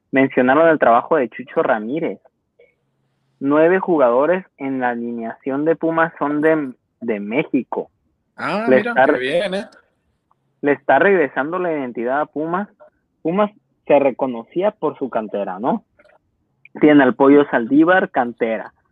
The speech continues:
Speaker 1: Luis Quintán, cantera. Este, Mozo, cantera. Iniestra, cantera. Pablo Barrera, cantera.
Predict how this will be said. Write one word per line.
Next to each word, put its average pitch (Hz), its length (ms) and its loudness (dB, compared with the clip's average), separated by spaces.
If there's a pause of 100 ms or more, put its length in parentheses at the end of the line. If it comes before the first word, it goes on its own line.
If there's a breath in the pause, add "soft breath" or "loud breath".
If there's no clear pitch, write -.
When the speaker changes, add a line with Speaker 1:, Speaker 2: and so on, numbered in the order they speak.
(320)
Speaker 1:
Luis 143 280 2
Quintán, 147 600 -2
cantera. 120 720 -6 (680)
Este, 113 760 0
Mozo, 151 540 0 (120)
cantera. 123 680 2 (920 soft breath)
Iniestra, 156 680 0
cantera. 117 800 -2
Pablo 147 300 4
Barrera, 156 640 -2
cantera. 120 720 -8